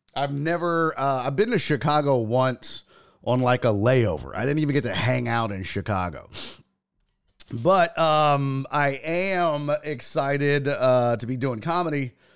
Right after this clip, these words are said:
I am not looking forward to the drive. I've never done comedy there, so that's gonna be cool. Um, but if you just look at Chicago, Illinois, and we get driving directions from Spring,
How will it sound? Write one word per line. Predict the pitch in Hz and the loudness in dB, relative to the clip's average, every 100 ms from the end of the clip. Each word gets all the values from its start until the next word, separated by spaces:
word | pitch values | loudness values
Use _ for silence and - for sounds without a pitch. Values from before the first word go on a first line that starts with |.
| _ - | _ -6
I | 135 | -2
am | 147 151 156 | -2 -2 -2
not | 165 226 226 160 | -2 0 -2 -2
looking | 156 131 | -2 -2
forward | 123 135 123 95 | 0 2 2 -2
to | |
the | 90 | -4
drive. | 123 156 156 147 113 | 0 2 4 2 0
I've | 113 | -4
never | 135 196 190 | 0 0 0
done | 135 113 | -2 -4
comedy | 151 147 139 143 | -4 -4 -4 -6
there, | 131 131 | -4 -4
so | 131 120 | -4 -8
that's | 98 139 165 | -6 -6 -6
gonna | 147 113 | -8 -8
be | 113 | -10
cool. | - 123 104 104 101 _ _ _ | -10 -8 -6 -6 -8 _ _ _
Um, | - 123 123 120 117 117 120 | -4 0 0 0 -2 -8 -8
but | 160 | -4
if | 175 | -4
you | 151 | -6
just | 143 254 170 | -6 -4 -4
look | 185 180 180 | -2 -2 -2
at | 165 156 - | -2 -2 -6
Chicago, | - 135 - 208 208 185 175 147 | -10 -10 -8 -6 -4 -2 -2 -2
Illinois, | 160 156 139 147 147 123 117 139 - _ _ _ _ _ _ _ _ - | -2 -2 -2 -2 -2 -4 -6 -8 -12 _ _ _ _ _ _ _ _ -12
and | 139 147 143 139 139 135 | -6 -4 -2 0 -2 -4
we | 143 | -6
get | 143 135 117 | -6 -6 -6
driving | 120 151 185 175 151 | -4 -2 0 -2 -6
directions | 143 147 147 - 147 123 - | -4 -2 -2 -4 -8 -8 -10
from | - 139 135 127 117 | -8 -6 -4 -6 -8
Spring, | - - - 151 151 170 202 214 | -12 -14 -14 -10 -6 -6 -6 -8